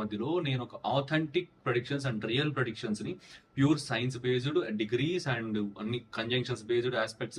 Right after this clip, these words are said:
based, దీని based, ఆ, తీసుకొని వస్తే అటు తిప్పి ఇటు తిప్పి చివరికి నాదే తప్పనొచ్చు. ఓకే, so ఇట్లా కూడా అవుతుందన్నమాట. So, ఇప్పుడు మీ, నా ఛానల్‌లో మీరు చూసే ప్రతి ప్రెడిక్షన్ కూడా, ప్రతి మాట కూడా అన్ని ట్రూ, నిజమే చూపిస్తా, నిజమే చెప్తానన్నమాట. ఓకే,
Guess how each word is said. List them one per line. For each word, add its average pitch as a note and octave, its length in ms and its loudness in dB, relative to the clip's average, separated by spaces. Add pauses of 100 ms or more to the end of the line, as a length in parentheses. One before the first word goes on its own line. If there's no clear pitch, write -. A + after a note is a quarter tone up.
based, A#2 180 0 (520)
దీని C#3+ 280 8
based, D3 200 8 (240)
ఆ, A2+ 100 4 (100)
తీసుకొని A#2+ 300 -2
వస్తే G#2+ 220 -2 (120)
అటు B2+ 200 2
తిప్పి D3+ 160 2
ఇటు C3 80 4
తిప్పి C#3+ 300 0
చివరికి B2+ 260 0
నాదే A2+ 200 2
తప్పనొచ్చు. G#2 500 -6 (400)
ఓకే, - 240 4 (400)
so C#3 220 6
ఇట్లా C#3+ 220 6
కూడా C3+ 100 8
అవుతుందన్నమాట. G#2+ 460 2 (420)
So, C3 120 -2 (300)
ఇప్పుడు A#2+ 220 0
మీ, A2+ 140 -4 (120)
నా A#2+ 60 4 (140)
ఛానల్‌లో C#3 360 4 (100)
మీరు B2 220 2
చూసే B2+ 200 0 (100)
ప్రతి A#2 320 -2
ప్రెడిక్షన్ C3+ 560 2
కూడా, C3+ 160 2 (140)
ప్రతి A#2+ 300 0 (680)
మాట C3 240 4 (140)
కూడా D#3+ 200 2
అన్ని C#3+ 180 0 (440)
ట్రూ, F3+ 140 10 (160)
నిజమే D3+ 300 6
చూపిస్తా, C#3 280 -2 (120)
నిజమే B2+ 240 2 (100)
చెప్తానన్నమాట. G#2+ 600 -2 (260)
ఓకే, A2+ 220 -4